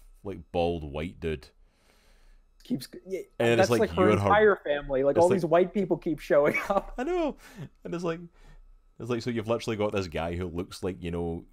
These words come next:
Speaker 1: if you said he was a neo-Nazi, you'd probably like, "Yeah, he kinda fits it, big white dude with a bald head." And I'm like, "And it's your
Speaker 2: Yep.
Speaker 1: brother?" Like, really? Um,
Speaker 2: Seems a little fishy. Like, it seemed like he was like, "Something's not right here." Like,
Speaker 1: Oh, yeah, he
Speaker 2: he
Speaker 1: was
Speaker 2: j-
Speaker 1: definitely like, "Okay, yeah, something's going on. It's not normal."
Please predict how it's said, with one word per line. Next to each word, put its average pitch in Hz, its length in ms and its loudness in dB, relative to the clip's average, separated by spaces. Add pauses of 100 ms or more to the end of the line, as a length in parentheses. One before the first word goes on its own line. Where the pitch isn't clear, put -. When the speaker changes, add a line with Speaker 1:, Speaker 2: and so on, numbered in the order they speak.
(100)
Speaker 1:
if 135 200 -8
you 113 120 -2
said 104 220 -2
he 104 60 -2
was 92 100 -4
a 87 40 -2
neo-Nazi, 85 600 -6
you'd 90 160 -8
probably 95 280 -4
like, 87 220 -4
"Yeah, 110 120 -4
he 127 120 -4
kinda 113 220 -4
fits 95 280 -6
it, 110 140 -10
big 87 220 -6
white 82 340 -8
dude 90 180 -4
with 85 120 -8
a - 20 -16
bald 85 320 -4
head." 85 320 -2
And 98 100 -4
I'm 92 60 -2
like, 92 140 -6
"And 95 100 -8
it's 92 140 -4
your 92 80 0
Speaker 2:
Yep. 78 100 -2
Speaker 1:
brother?" 113 560 -2
Like, 127 160 -6
really? 381 580 6 (720)
Um, 95 520 -8 (800)
Speaker 2:
Seems 160 240 -12
a 156 40 -8
little 156 140 -4
fishy. 165 340 -8
Like, 190 180 2
it 185 60 -6
seemed 339 200 2
like 233 160 6
he 233 100 0
was 185 160 2
like, 135 140 0
"Something's 165 320 0
not 131 160 2
right 123 260 2
here." 131 240 2
Like, 127 380 2
Speaker 1:
Oh, 98 100 2
yeah, 85 240 -4
he 82 100 -2
Speaker 2:
he 101 40 0
Speaker 1:
was 95 140 -4
Speaker 2:
j- - 20 -12
Speaker 1:
definitely 85 360 -4
like, 85 120 -4
"Okay, 82 220 -8
yeah, 73 180 -10
something's 87 320 -10
going 78 200 -8
on. 73 140 -8
It's 69 160 -16
not 71 180 -12
normal." 76 440 -14